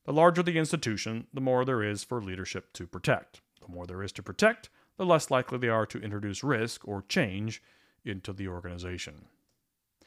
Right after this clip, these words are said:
Even though the world around us is changing at a breakneck pace due to technology and cultural trends and rapid changes to core ideas,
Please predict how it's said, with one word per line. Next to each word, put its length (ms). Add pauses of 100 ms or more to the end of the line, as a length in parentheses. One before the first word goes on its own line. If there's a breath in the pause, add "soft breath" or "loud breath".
(420 soft breath)
Even 220
though 80
the 80
world 300
around 280
us 160
is 140
changing 460
at 80
a 100
breakneck 640
pace 320
due 160
to 80
technology 800
and 180
cultural 440
trends 400
and 180
rapid 320
changes 380
to 200
core 280
ideas, 500